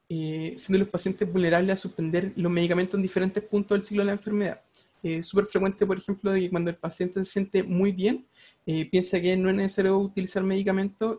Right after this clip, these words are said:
y, eh, lo suspenden porque sienten o ven que son asintomáticos.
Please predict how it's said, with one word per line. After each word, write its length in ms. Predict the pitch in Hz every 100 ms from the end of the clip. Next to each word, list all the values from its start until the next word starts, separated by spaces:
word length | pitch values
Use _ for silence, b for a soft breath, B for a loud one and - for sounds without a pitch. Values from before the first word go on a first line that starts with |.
| -
y, 420 | 190 196 202 214 185
eh, 260 | 170 165
lo 100 | 170
suspenden 440 | - 196 202 214 214
porque 240 | - 180
sienten 500 | - 202 202 226 254 _
o 340 | 175 160 - - _ _ -
ven 260 | 165 185
que 160 | 196 -
son 200 | - 185
asintomáticos. 640 | 175 160 - - - _